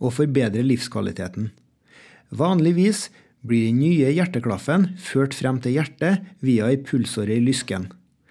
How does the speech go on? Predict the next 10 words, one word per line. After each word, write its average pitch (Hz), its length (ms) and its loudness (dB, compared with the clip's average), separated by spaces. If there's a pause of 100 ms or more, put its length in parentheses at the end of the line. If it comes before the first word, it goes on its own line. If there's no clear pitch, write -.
(1300)
Ved 135 160 -4
tavi 123 400 2 (400)
unngår 113 400 2
vi 123 140 4 (260)
åpen 143 640 0
hjerteoperasjon. 110 960 -4 (760)
Det 120 140 0
er 139 100 4
relativt 107 480 -2
få 147 300 0